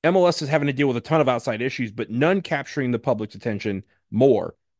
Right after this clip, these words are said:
than their spat with U S Soccer over playing in the U S Open Cup. M L S doesn't want to field its first teams in that tournament. U S Soccer is saying they need to, and it's been a very public back and forth,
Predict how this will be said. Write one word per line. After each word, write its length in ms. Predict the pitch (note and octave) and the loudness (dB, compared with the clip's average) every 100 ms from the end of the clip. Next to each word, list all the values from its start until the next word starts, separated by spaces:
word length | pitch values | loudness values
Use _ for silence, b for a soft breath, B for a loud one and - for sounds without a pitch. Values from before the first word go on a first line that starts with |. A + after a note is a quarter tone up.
| - | -4
than 180 | A#2+ A2 | -2 0
their 140 | G#2 | -4
spat 320 | - B2 G#2 | 0 0 0
with 120 | A2 | 0
U 140 | G#2 G#2+ | 0 -2
S 80 | G2 | 0
Soccer 420 | A2 G2+ G#2 - | -2 -2 -6 -4
over 160 | G#2 | -4
playing 520 | G2+ - D3 G#2 D2 - _ _ | -4 0 0 0 -6 -18 _ _
in 100 | A#2 | -4
the 80 | G#2+ | -2
U 180 | G#2 G2 | -2 -2
S 140 | - | -6
Open 220 | G2+ - | -10 -8
Cup. 260 | G2+ F#2+ - _ _ _ _ _ | -8 -8 -10 _ _ _ _ _
M 140 | D3 E3+ | 0 2
L 80 | E3+ | 2
S 100 | E3 | 2
doesn't 220 | F3 E3 | 2 2
want 100 | D#3 | 0
to 100 | C#3+ | 0
field 200 | D#3 C#3 | 0 0
its 100 | C3 | -4
first 240 | C#3+ - | -6 -6
teams 240 | D3+ C#3 B2 | -2 -2 0
in 120 | B2 | -2
that 120 | A2+ | -2
tournament. 380 | - B2 A#2 - _ _ _ | -2 0 -2 -4 _ _ _
U 280 | G2 A#2+ D#3+ | -6 2 2
S 120 | D#3 | 2
Soccer 260 | D3+ C#3+ C3 | -2 -2 -4
is 100 | - | 0
saying 220 | C#3 B2+ | 0 0
they 100 | B2 | -2
need 220 | A#2 A2+ | -2 -4
to, 180 | - A2 G#2 b b | -6 -6 -6 b b
and 80 | A2+ | -6
it's 80 | G#2+ | -4
been 120 | G#2 | -2
a 60 | G2 | 0
very 300 | G2+ C#3+ C3+ | 2 4 2
public 480 | - A#2+ A2+ - - | 0 -2 -2 -4 -4
back 240 | A2 - | -4 -4
and 120 | G#2+ | -10
forth, 300 | - G2+ F2+ | -4 -4 -4